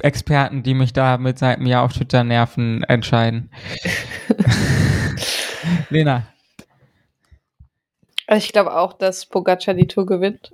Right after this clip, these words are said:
Speaker 2: und, äh, stimmt da Brian komplett zu wegen der Bonussekunden. Also besonders nochmal wegen dieser Zwischensprint-, Endsprint-Bonussekunden, die es dort gibt.
Speaker 1: Mhm.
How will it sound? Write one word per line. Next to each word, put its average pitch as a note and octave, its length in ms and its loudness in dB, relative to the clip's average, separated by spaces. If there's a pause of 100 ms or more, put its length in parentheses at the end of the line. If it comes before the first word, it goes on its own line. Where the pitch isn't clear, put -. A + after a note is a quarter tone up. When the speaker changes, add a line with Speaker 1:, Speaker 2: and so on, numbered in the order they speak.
Speaker 2:
und, F3 720 -2
äh, E3+ 120 2
stimmt F3+ 340 -2
da F3+ 80 4
Brian F3+ 400 -2
komplett F3+ 380 -2
zu F#3 200 -2
wegen F3 220 2
der F3+ 80 4
Bonussekunden. G#3 1160 -2
Also F#3 200 2
besonders G#3+ 640 0
nochmal F#3 380 0
wegen F#3 220 0
dieser F3+ 260 2
Zwischensprint-, F#3 1160 -2
Endsprint-Bonussekunden, E3+ 1700 -2 (280)
die E3 60 -2
es E3 140 -4
dort E3 240 -4
gibt. C3 180 2
Speaker 1:
Mhm. - 440 -4